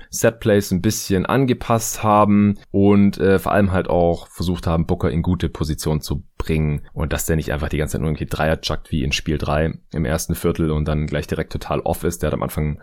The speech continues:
so gut wie keine Dreier genommen, alles aus der, äh, Zweierdistanz gemacht, aus der Midrange, aus der Floater Range und ist, äh, auch, hat immer wieder versucht, zum Korb zu kommen.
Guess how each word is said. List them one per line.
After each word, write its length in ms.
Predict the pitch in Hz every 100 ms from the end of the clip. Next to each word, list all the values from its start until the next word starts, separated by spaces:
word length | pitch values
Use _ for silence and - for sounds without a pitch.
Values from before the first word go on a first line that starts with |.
| -
so 200 | 78 87
gut 140 | 90
wie 100 | -
keine 320 | - 92 104
Dreier 380 | 87 82 92 90
genommen, 460 | 82 87 98 101 98
alles 300 | 87 98 -
aus 240 | 90 -
der, 460 | 87 85 82 80 71
äh, 180 | 82
Zweierdistanz 640 | - 92 95 95 - 90 -
gemacht, 440 | 87 87 87 -
aus 200 | - 87
der 120 | 85
Midrange, 580 | 82 101 98 95 92 87
aus 100 | -
der 120 | 90
Floater 340 | - 98 98 95
Range 220 | 92 87
und 360 | 110 123 120 - - - -
ist, 320 | 107 101 -
äh, 80 | -
auch, 580 | 92 90 69 87 92 - - -
hat 140 | - 92
immer 140 | 101
wieder 100 | 92
versucht, 320 | 90 87 101
zum 140 | - 82
Korb 280 | - 120 -
zu 100 | 98
kommen. 440 | - 101 104 101